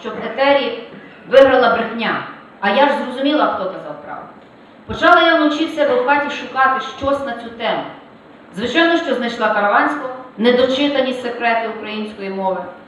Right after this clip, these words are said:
бо часом читаєш вісім книжок одночасно. Знайшла історію української літературної мови геніального Івана Огієнка,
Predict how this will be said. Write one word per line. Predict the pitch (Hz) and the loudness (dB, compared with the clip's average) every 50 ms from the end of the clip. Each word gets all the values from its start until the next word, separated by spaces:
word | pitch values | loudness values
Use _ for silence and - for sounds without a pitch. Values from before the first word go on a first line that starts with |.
| - - | -18 -10
бо | 196 214 | -8 2
часом | 214 - 254 254 254 240 | 6 6 6 6 6 2
читаєш | - - - 254 240 240 240 240 233 | -2 -6 -4 0 0 0 0 0 -4
вісім | 233 240 240 247 233 220 - | -6 -8 -8 -8 -10 -10 -10
книжок | 220 202 208 214 214 214 214 | -12 -10 -6 -4 -4 -4 -4
одночасно. | 202 - 202 196 - - - - 175 175 - - - - - - - - - - - - - - - - | -6 -6 -8 -10 -6 -2 0 0 0 -2 -6 -8 -12 -14 -18 -20 -20 -20 -20 -20 -20 -20 -20 -20 -20 -14
Знайшла | 185 233 277 277 269 349 349 | -4 -2 -2 0 4 6 6
історію | 349 349 349 349 359 359 320 302 | 6 6 2 0 2 2 2 2
української | 294 294 285 294 285 294 269 277 277 262 | 0 0 0 0 0 0 0 -2 -4 -2
літературної | 262 262 262 254 262 285 302 294 269 254 254 254 | 0 0 2 2 2 0 -2 -2 -2 -4 -4 0
мови | 262 254 233 226 | 0 0 2 2
геніального | 233 247 254 269 294 302 302 285 254 220 214 | 0 0 0 2 2 2 2 2 2 0 -2
Івана | 214 214 262 269 247 226 202 190 | 0 2 4 4 4 4 2 0
Огієнка, | 185 190 190 185 214 240 277 277 277 - - - - | 0 0 -2 -2 0 0 0 -2 -2 -4 -6 -8 -8